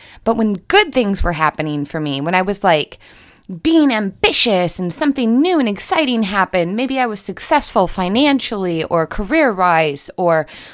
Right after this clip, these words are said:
whatever I was passionate about pursuing, when those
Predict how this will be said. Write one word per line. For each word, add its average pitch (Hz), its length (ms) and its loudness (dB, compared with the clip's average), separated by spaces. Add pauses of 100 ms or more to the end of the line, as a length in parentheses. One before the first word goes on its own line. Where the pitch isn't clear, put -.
(100)
whatever 330 560 4
I 240 80 2
was 202 160 -2
passionate 220 600 0
about 180 280 0
pursuing, 170 800 -2 (320)
when 196 200 2
those 339 600 4